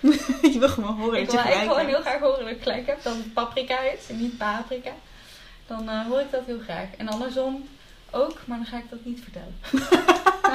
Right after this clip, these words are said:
Speaker 1: Ja, zo werkt het niet, Wilde. Nee.
Speaker 2: Nee?
Speaker 1: Nee.
Speaker 2: Oh, jammer.
Speaker 1: Nee, maar er zijn er echt, eh, best wel veel woorden die, ehm, ook voor Engels zijn.
Speaker 2: Ja.
Speaker 1: Details bijvoorbeeld.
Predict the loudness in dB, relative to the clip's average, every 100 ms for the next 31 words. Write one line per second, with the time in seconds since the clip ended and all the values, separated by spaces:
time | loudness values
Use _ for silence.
0 | 4 4 2 -6 -8 4 6 6 4 4
1 | 4 2 0 -4 0 6 6 8 8 8
2 | 4 2 2 8 12 12 10 8 8 6
3 | 2 -2 -2 6 10 10 10 4 0 -6
4 | -6 2 2 6 6 6 6 4 2 -4
5 | -4 -6 -6 -6 -6 -6 -8 -10 -20 -20
6 | -20 -20 -20 -20 -20 -20 -8 -4 -4 -4
7 | -2 0 2 4 4 2 -2 -4 -4 -2
8 | -4 -8 -4 -4 -4 -6 -8 -10 -8 -8
9 | -8 -4 -2 -2 0 0 0 -4 -6 -6
10 | -6 -10 -18 -20 -20 -8 -2 -2 -4 -18
11 | -20 -20 -20 -20 -20 -20 -20 -20 -20 -20
12 | -20 -20 -20 -20 -20 -20 -16 -14 -12 -12
13 | -8 -6 -6 -10 -14 -14 -12 -12 -12 -14